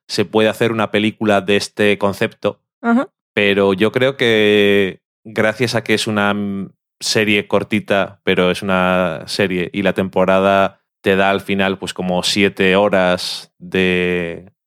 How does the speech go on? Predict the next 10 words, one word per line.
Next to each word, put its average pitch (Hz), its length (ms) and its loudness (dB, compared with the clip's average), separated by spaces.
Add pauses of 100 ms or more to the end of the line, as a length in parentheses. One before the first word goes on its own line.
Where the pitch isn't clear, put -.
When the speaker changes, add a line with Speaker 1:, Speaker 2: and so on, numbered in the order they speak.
(100)
Speaker 1:
metraje, 104 540 0
yo 101 100 0
creo 98 160 0
que 104 100 -2
se 104 100 -2
beneficia 98 480 -2
mucho 101 280 -2
la 98 100 2
serie 104 260 0
porque 95 480 -4